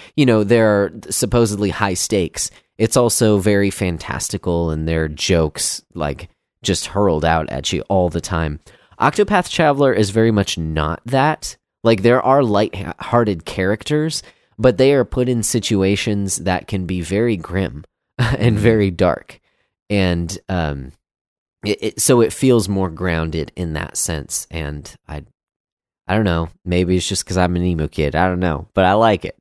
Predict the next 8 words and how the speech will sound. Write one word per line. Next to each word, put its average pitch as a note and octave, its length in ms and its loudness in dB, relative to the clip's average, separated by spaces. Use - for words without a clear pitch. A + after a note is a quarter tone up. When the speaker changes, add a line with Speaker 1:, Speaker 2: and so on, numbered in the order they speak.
Speaker 1:
So, C#2+ 360 -6
Octopath F2 380 -4
Speaker 2:
Yeah. D#2+ 60 -12
Speaker 1:
Traveler. B1+ 400 -10
Um, D2+ 260 -6
okay, B2 340 2
next C3 640 2
up, A2+ 380 4